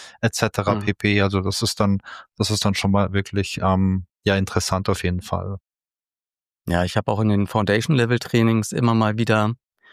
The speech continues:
Speaker 2: entwicklungsferne Rollen drin, ähm, also eben zum Beispiel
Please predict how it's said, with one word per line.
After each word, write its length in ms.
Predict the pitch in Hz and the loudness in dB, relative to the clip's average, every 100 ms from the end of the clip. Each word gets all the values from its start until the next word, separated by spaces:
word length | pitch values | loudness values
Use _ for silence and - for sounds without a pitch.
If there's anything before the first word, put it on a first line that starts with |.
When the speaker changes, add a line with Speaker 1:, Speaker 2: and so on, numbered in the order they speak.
| - - - _ | -20 -20 -20 _
Speaker 2:
entwicklungsferne 1120 | 123 107 117 - 117 113 - - - 104 127 | 0 2 0 2 2 4 2 -4 0 0 2
Rollen 400 | 120 107 120 131 | 2 2 4 2
drin, 420 | 123 117 127 135 127 - | 2 2 2 2 -2 -4
ähm, 380 | - 101 98 104 | -2 0 0 0
also 200 | 104 98 | -2 -4
eben 280 | 110 98 95 | -2 0 0
zum 140 | - | 0
Beispiel 520 | 95 95 - 117 104 | 0 0 -2 0 2